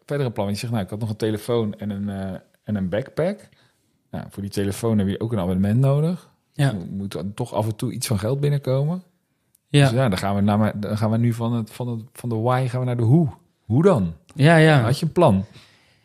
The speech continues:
Speaker 2: Nou ja, dat was juist, eh, juist het idee om, om geen plan te hebben.
Speaker 1: Supergoed. Ik zeg altijd, <laughs> als je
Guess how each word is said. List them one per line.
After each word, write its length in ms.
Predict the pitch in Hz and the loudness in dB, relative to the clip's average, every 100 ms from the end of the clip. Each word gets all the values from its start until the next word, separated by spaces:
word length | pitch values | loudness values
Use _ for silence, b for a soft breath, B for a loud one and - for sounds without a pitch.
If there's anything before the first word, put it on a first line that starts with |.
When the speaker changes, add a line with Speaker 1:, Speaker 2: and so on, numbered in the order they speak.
| b _ _ _ | b _ _ _
Speaker 2:
Nou 220 | - 139 139 | -2 4 6
ja, 60 | |
dat 180 | 135 147 | 6 4
was 180 | 143 143 | 4 4
juist, 440 | 139 131 139 - | 6 6 4 2
eh, 180 | 127 127 | 0 0
juist 320 | 135 135 147 | 2 2 2
het 120 | 117 | -2
idee 460 | 127 123 131 135 127 | -2 2 4 4 2
om, 360 | 123 123 120 120 - _ | 2 2 2 -2 -6 _
om 280 | - 123 120 | 0 0 2
geen 240 | 120 143 | 4 4
plan 260 | 135 117 113 | 4 2 0
te 80 | 104 | 0
hebben. 280 | 107 117 165 | -2 -2 2
Speaker 1:
Supergoed. 480 | 180 180 143 - B B B _ | 2 4 4 2 B B B _
Ik 100 | 107 | -4
zeg 180 | 120 113 | 0 2
altijd, 500 | 120 120 110 - - | 4 4 2 0 -2
<laughs> 260 | 139 117 - | 2 2 4
als 120 | 127 | 6
je 160 | 117 | 6